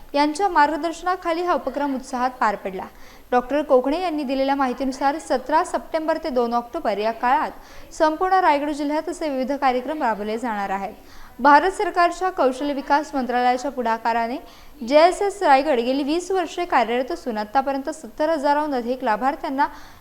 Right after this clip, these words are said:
व्यावसायिक प्रशिक्षण दिलं गेलं. या कार्यक्रमाला संस्थेचे पदाधिकारी, प्रशिक्षक आणि प्रशिक्षणार्थी मोठ्या संख्येने उपस्थित होते. मुख्यमंत्री समृद्ध पंचायत राज अभियानाचा शुभारंभ सतरा सप्टेंबर रोजी संपूर्ण महाराष्ट्रात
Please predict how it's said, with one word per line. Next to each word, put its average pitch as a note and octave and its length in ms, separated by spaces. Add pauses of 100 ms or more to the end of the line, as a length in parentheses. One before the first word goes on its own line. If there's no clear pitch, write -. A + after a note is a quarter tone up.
व्यावसायिक D4+ 480
प्रशिक्षण D#4 600
दिलं A3 260
गेलं. G3+ 160 (420)
या C4 100
कार्यक्रमाला C4+ 600
संस्थेचे C4 540
पदाधिकारी, A#3+ 600
प्रशिक्षक D#4 560
आणि E4 140
प्रशिक्षणार्थी C4 880 (360)
मोठ्या D4+ 320
संख्येने D#4+ 360
उपस्थित A#3 420
होते. G#3+ 300 (1800)
मुख्यमंत्री F#4+ 580
समृद्ध D4+ 420
पंचायत D4+ 460
राज D#4+ 220
अभियानाचा C#4+ 800
शुभारंभ C#4 480
सतरा C4 400
सप्टेंबर C4 500
रोजी B3+ 300
संपूर्ण C4 380
महाराष्ट्रात A#3+ 520